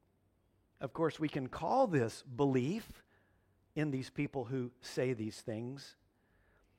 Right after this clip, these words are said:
but only time would tell whether this is the kind of belief that will eventually embrace the prophet and the Messiah who would suffer and be crucified and rise again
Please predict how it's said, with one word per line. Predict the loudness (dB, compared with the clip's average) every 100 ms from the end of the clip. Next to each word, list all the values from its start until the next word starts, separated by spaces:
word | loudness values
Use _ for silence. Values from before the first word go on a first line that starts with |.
| -2
but | 2
only | 4 4 2
time | 2 2 4
would | 2
tell | 0 0 2 4
whether | 4 4
this | 4 2 -2
is | -4
the | -4
kind | 0 2 2
of | 2
belief | 4 4 4 4
that | 4
will | 6 4 6
eventually | 2 4 4 4 6 6 4 -4
embrace | 4 4 4 8 10 10 4 0
the | -2
prophet | 2 4 6 6 2
and | 4 4
the |
Messiah | 4 2 4 6 8 6 2 -2
who | 2
would | 4 6 4
suffer | 2 0 2 2 0 -6 -8 -16 _ _ _ _ _ _ _ _ _ _ _ _ _ _ _ -8
and | -4
be | -4
crucified | 2 2 2 -4 -4 -6 -8 -10 -8
and | -4
rise | 2 4 4 4
again | 0 2 2 4 0 -4